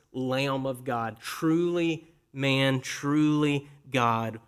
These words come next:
was not spared from suffering, we won't be spared from suffering, even if we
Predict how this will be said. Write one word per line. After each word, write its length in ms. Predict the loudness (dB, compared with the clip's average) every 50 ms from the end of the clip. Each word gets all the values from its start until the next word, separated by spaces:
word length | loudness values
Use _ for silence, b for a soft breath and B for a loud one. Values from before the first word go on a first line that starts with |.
| _
was 240 | -10 -8 -6 -4 -2
not 340 | 0 4 4 4 4 2 0
spared 380 | -6 -4 -2 0 0 0 -2 -2
from 200 | -6 -6 -6 -6
suffering, 760 | -8 -6 -6 -6 -6 -6 -8 -10 -10 -10 -10 -10 -14 -18 -20 _ _ _ _ _ _ _ _ _ _ _ _ _ _ _ _ _ _ _ -6
we 160 | -2 0 0
won't 280 | 2 2 0 -2 -4 -10
be 100 | -12 -12
spared 420 | -12 -12 -8 -6 -6 -6 -6 -8
from 160 | -10 -12 -12
suffering, 600 | -10 -10 -12 -12 -14 -18 -12 -12 -12 -12 -12 -16 -20 _ _ _ _ _ _ _ _ _ _ _ _ _
even 280 | 0 0 2 2 0
if 160 | -2 -2 -2 -2
we 320 | -2 -2 -2 -4 -8 -20